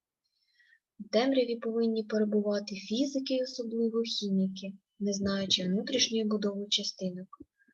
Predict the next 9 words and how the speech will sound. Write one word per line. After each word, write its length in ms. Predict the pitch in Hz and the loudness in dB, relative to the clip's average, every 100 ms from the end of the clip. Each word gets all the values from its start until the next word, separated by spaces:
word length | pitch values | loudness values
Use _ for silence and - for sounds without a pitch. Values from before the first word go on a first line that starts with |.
| _ - | _ -10
Про 140 | 202 | -6
це 160 | 196 277 | 0 0
писав 500 | 277 269 247 240 247 _ - | 0 -2 0 -2 -6 _ -8
у 60 | |
вісімнадцятому 760 | 202 - 196 226 269 - 240 240 | -6 -2 0 2 0 0 -2 -2
столітті 480 | 233 226 226 233 214 | 0 2 2 2 0
російський 520 | 208 214 208 - 202 | -2 -2 -4 -4 -4
вчений 480 | - 208 202 190 190 _ _ | 0 0 2 0 -2 _ _
Ломоносов. 640 | 190 190 185 180 185 - | 0 2 4 2 -4 -12